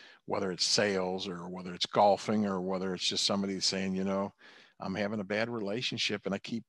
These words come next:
something from with my mother or father keeps coming up. Can you help me get rid of that?" Yeah, let's,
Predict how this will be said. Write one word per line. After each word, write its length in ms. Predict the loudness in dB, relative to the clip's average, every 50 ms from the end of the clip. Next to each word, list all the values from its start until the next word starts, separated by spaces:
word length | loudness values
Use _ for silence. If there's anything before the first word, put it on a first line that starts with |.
| _ _
something 260 | -2 -2 -2 -2 -2
from 380 | -4 -2 -2 0 0 0 0 0
with 180 | -2 -4 -2 -2
my 160 | 0 0 0
mother 400 | 0 0 0 0 0 2 2 0
or 80 | 0
father 380 | 0 0 2 2 2 2 2 -2
keeps 260 | -4 -4 -6 -6 -6
coming 240 | -4 -4 -2 0 0
up. 100 | -2 -2
Can 140 | -2 -2 -2
you 80 | -2
help 160 | -2 -2 -2 -2
me 80 | -2
get 160 | -4 -4 -6
rid 160 | -4 -4 -4 -4
of 60 | -4
that?" 180 | -6 -8 -8
Yeah, 300 | -8 -8 -6 -6 -8 -8 -10
let's, 300 | -12 -10 -10 -12 -12 -14